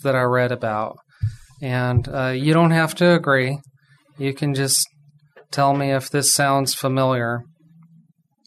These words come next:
There was, uh, one case, this is in the public record, Seifert versus Na-, Nation Star Mortgage Company, L L C.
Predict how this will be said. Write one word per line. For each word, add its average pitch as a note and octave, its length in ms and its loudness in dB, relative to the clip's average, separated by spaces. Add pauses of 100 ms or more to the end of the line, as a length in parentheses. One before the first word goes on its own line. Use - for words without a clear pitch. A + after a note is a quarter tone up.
(300)
There D3 200 2
was, C#3 400 0
uh, C3+ 420 0 (1120)
one E3+ 240 2
case, C#3 680 -2 (960)
this C3+ 220 -4
is C#3 340 -4
in D3 180 -2
the E3+ 80 0
public E3+ 440 0
record, E3+ 500 0 (1000)
Seifert E3 840 2
versus C#3+ 680 0
Na-, C#3+ 300 0
Nation D3+ 560 0
Star D3 440 2
Mortgage C#3 540 0
Company, C3 540 -2
L B2+ 200 0
L C3+ 180 4
C. B2+ 460 -2